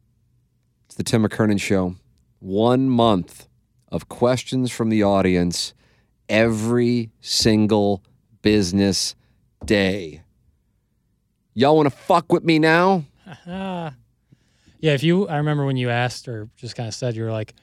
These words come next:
Speaker 2: Oh, let's just do Q F T A, let's just do you know,
Speaker 1: Yeah.
Speaker 2: quick, quicker ones, we'll do it daily.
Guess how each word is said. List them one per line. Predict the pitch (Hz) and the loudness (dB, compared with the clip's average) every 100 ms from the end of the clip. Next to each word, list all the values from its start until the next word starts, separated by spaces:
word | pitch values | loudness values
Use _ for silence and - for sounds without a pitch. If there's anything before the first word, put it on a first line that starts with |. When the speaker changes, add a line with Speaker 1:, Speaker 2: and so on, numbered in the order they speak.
| _ _ _ - | _ _ _ 0
Speaker 2:
Oh, | |
let's | 160 170 | 0 0
just | 160 | -4
do | 147 | -4
Q | - 135 | -2 -4
F | 127 | -4
T | 127 | -6
A, | 120 110 | -4 -6
let's | 113 | -10
just | 120 - | -14 -8
do | 120 110 _ _ _ | -8 -8 _ _ _
you | 135 | -12
know, | 117 | -6
Speaker 1:
Yeah. | 147 | -2
Speaker 2:
quick, | 131 - - | -2 -2 -2
quicker | 165 156 | -2 0
ones, | 143 139 | 0 0
we'll | 127 | -2
do | 127 | -4
it | 120 | -2
daily. | 120 120 123 | -2 -2 -4